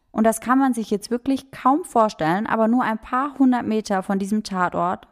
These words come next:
fallen dann Bernd Michael Köpping und seine geliebte Ingrid Warmbier einem unfassbar ähnlichen Verbrechen zum Opfer.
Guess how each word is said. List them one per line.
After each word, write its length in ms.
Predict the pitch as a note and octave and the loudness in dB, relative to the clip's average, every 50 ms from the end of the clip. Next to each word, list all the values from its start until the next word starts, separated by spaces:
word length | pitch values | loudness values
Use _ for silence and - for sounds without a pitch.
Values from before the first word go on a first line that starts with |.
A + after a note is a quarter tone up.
| _ _ | _ _
fallen 320 | - - G#3 G3 G3 G3 | -2 0 2 2 2 2
dann 300 | G3 F#3+ F#3+ G3 F3+ F#3 | 2 2 2 2 0 0
Bernd 280 | F#3+ F#3+ F#3+ G3 F#3 F3+ | 0 0 0 0 -2 -4
Michael 340 | F#3+ F3+ - F3 - F#3 | -6 -6 -4 -4 -4 -4
Köpping 460 | - - - F#3+ - - F3+ G#3 A3+ G#3+ | -6 -6 -8 -8 -4 -4 -4 -2 -2 -2
und 140 | G#3+ G#3+ | -2 0
seine 240 | G#3+ G3 G3 G3 F#3 | 0 0 0 0 -2
geliebte 340 | F#3+ F#3+ F#3+ F#3+ F#3 - - | -4 -4 -4 -4 -6 -6 -6
Ingrid 500 | - - G3+ F#3+ F3+ - - F3 F3 - | -4 -2 -2 -2 -4 -4 -8 -10 -6 -2
Warmbier 540 | F3+ F3+ F3+ F3 E3+ - - E3 F#3 G3 - | -2 0 0 0 -2 -4 -6 -6 -6 -4 -2
einem 200 | - G3 G3+ - - | -2 -2 -2 0 2
unfassbar 640 | A#3 C4+ D4 C#4 - A3+ A3 A3 - G#3 F#3 - - | 2 2 2 2 0 -2 -4 -2 -2 -2 -2 -2 -2
ähnlichen 380 | F#3+ F#3+ F#3 F3 F3+ - G3+ | -2 -2 -2 -2 -2 -4 -4
Verbrechen 500 | - G3 F3+ - - E3 E3+ - F3 E3+ | -2 -4 -4 -2 -4 -4 -4 -4 -6 -8
zum 200 | - - F3 D#3 | -6 -6 -6 -4
Opfer. 480 | - - - - - - D#3 D#3 E3+ | -4 -6 -6 -8 -10 -8 -8 -8 -8